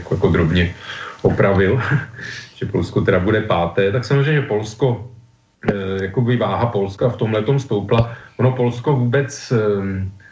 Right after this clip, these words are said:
takhle, já si myslím, že když jsme mluvili o té V čtyřce, tak Polsko, eh, jakoby když ji potřebuje, tak si myslím, že jako je dobrá V čtyřka, ale zároveň se určitě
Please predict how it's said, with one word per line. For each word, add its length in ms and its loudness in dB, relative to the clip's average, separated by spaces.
takhle, 260 2
já 120 0
si 100 0
myslím, 300 2
že 180 2
když 300 -8
jsme 180 2
mluvili 180 2
o 60 -12
té 100 4
V 140 2
čtyřce, 460 -4
tak 200 -2
Polsko, 720 0
eh, 480 0
jakoby 260 2
když 260 0
ji 60 2
potřebuje, 540 0
tak 160 0
si 80 -2
myslím, 360 0
že 520 0
jako 400 0
je 160 4
dobrá 480 0
V 120 -4
čtyřka, 440 -4
ale 100 2
zároveň 400 2
se 140 -4
určitě 320 0